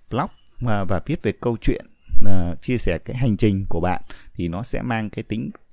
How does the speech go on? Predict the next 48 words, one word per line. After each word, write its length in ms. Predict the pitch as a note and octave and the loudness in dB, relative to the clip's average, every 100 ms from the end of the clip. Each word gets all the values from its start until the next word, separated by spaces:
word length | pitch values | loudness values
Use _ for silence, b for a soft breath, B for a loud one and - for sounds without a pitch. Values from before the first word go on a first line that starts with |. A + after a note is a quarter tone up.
| - | -8
cá 160 | G#2+ | -6
nhân, 300 | D3 C#3 A#2 G#2 - A2 | -6 -8 -8 -2 0 2
à, 180 | G2+ F#2+ | 2 0
hơn 200 | G#2 B2+ A#2 - B B - | 0 2 6 8 B B 0
và, 340 | F#2+ F2 E2 F2 | -6 -6 -8 -8
à, 220 | F2+ E2+ - - - | -8 -8 -12 -20 -8
giúp 180 | E3+ F#3+ | -6 -6
cho 160 | - | -10
cái 160 | G2 A2+ | -8 -10
người 180 | C3 G2 | -8 -8
đọc, 220 | F2+ - - - - | -8 -12 -12 -8 -6
à, 140 | F#2+ | -8
tương 280 | - C3 A#2+ | -6 -6 -6
tác 400 | C3 F3 - - | -6 -8 -8 -12
và 140 | G2 | -10
gắn 200 | E2+ D#3 | -8 -10
kết 220 | D3 D#3+ F3 | -8 -10 -8
với 100 | D3 | -10
bạn 200 | C#3 - | -8 -6
nhiều 200 | G2 F2 | -6 -6
hơn. 240 | F2+ A#2+ A2+ B B B - | -2 -2 -4 B B B -10
À, 240 | A2 G2+ - | -8 -8 -8
cái 120 | - | -6
nội 180 | - G2+ | -6 -8
dung, 160 | - F#2+ - - - | -12 -16 -18 -20 -12
cái 100 | C#3 | -8
nguyên 200 | C#3+ B2+ | -8 -6
tắc 200 | D#3+ - | -8 -8
thứ 100 | C#3+ - | -10 -6
tư, 300 | D3 D3 B2 | -2 -2 -4
tức 180 | A#2+ D#3+ | -8 -10
là 120 | C#3 | -6
nội 180 | G#2 G2+ | -6 -8
dung 260 | G#2+ C3 C3 A2+ | -6 -6 2 4
chỉ 140 | F#2 | 6
là 140 | F2+ F2+ | 4 -2
vua 280 | A2+ C#3 | -6 -6
khi 180 | B2+ C3 | -6 -6
thực 200 | A#2+ G#2 | -4 -4
sự 180 | - G#2 | -6 -12
nó 100 | G2+ - - - | -14 -16 -14 -6
tốt 240 | F#3+ - | -6 -6
và 80 | - | -12
có 160 | F2 G#2 | -10 -10
giá 140 | B2+ | -10
trị, 200 | C#3 D#3 - B B B - | -6 -6 -6 B B B -14
và 160 | G2+ | -10
nó 240 | E2+ F#2 | -8 -10